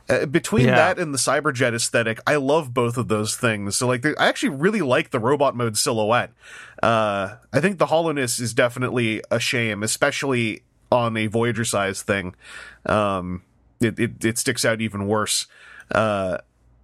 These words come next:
Speaker 1: and I, so I don't fault anyone who's completely unexcited by this. I'm kinda hoping that means I can get one for cheap, like, next year,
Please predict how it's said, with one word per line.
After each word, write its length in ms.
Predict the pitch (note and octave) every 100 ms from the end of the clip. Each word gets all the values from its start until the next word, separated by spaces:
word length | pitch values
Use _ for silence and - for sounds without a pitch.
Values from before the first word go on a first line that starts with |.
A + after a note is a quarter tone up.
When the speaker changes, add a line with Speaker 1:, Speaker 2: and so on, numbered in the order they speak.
| _
Speaker 1:
and 120 | C#3+ C#3
I, 120 | A2+
so 120 | D#3+
I 40 |
don't 160 | F#3 F#3+
fault 220 | F3+ E3
anyone 280 | D3+ C#3+ B2+
who's 120 | A#2+
completely 440 | B2+ A#2+ D3 C3 B2
unexcited 520 | A#2 A2+ A#2 A2+ G2+
by 140 | G2+
this. 180 | G2 G#2
I'm 100 | A#2+
kinda 200 | D3+ C#3+
hoping 220 | C3 C3+
that 100 | A#2+
means 180 | A#2 A2+
I 60 | A2
can 80 | A2
get 120 | A2+
one 120 | A#2
for 140 | G#2 F#2
cheap, 380 | - C3 - -
like, 160 | C3+
next 260 | A#2 B2 -
year, 200 | E3+